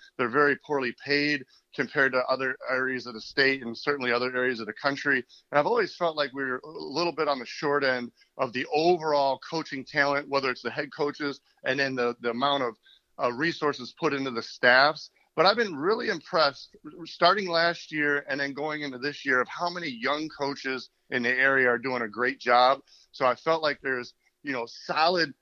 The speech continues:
a handful of solid coaches in each league. And I think they're really coaching their teams up. There's been much more emphasis on the preparation and the scouting and the player development in the off season. So we have more, um, more high schools that are treating their basketball,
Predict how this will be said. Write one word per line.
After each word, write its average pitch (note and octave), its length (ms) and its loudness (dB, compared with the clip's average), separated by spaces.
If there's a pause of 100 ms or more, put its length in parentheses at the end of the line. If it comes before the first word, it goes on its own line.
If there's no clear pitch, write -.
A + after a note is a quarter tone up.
(120)
a A#2 80 -8
handful F3 500 -4
of A#2+ 80 -6
solid D3 520 0
coaches D3 380 -6
in A#2 100 -8
each C#3 240 -8
league. D3+ 400 0 (280)
And B2 80 0
I B2 120 4
think D3+ 240 -4
they're C3 160 2
really C#3 260 2
coaching D3 400 -4
their C3 140 2
teams C3 360 -4
up. C#3 280 4
There's B2 160 -2
been B2+ 200 -2
much C#3 240 2
more C#3 280 0
emphasis C#3 500 -2
on C3 140 0
the A2+ 80 -4
preparation C3+ 880 0
and A2+ 120 -6
the G2+ 60 -10
scouting C#3 720 2 (300)
and B2 180 0
the A2 100 -4
player D#3 300 2
development C3+ 540 -2
in A2 60 -16
the A2+ 60 -10
off C3 240 -2
season. C#3 460 -6 (300)
So - 180 2
we D#3+ 160 4
have F3 280 4
more, E3 360 -2 (300)
um, B2+ 500 0 (100)
more D#3 380 -2
high D#3+ 180 -2
schools D3 360 -8
that C3 140 0
are B2 120 -2
treating - 360 -8
their B2 120 -4
basketball, B2+ 720 0